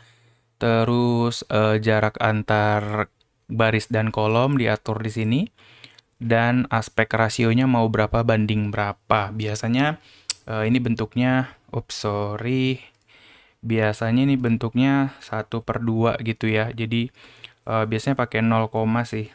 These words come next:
nol koma lima misalnya. Nah, ini kalau nol koma lima berarti satu banding dua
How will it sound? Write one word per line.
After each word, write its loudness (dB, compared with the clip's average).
nol -4
koma 0
lima 0
misalnya. -2
Nah, -2
ini 0
kalau 2
nol 2
koma -2
lima 2
berarti -2
satu -2
banding 0
dua 2